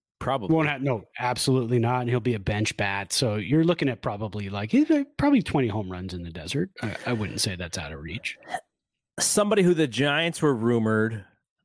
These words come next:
Speaker 1: uh, to be kind of in the, in the mix for, uh, Soler.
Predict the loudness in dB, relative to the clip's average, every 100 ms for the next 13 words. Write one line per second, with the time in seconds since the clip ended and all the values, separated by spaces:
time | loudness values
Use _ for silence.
0 | -4 -2 0 0 2 2 4 2 -2 -8
1 | _ _ _ _ _ _ _ -6 -4 -4
2 | -4 -2 -2 -2 0 2 2 0 -6 -4
3 | -4 -4 -10 _ _ _ _ _ -10 -4
4 | -2 -2 0 2 2 2 2 2 0 -4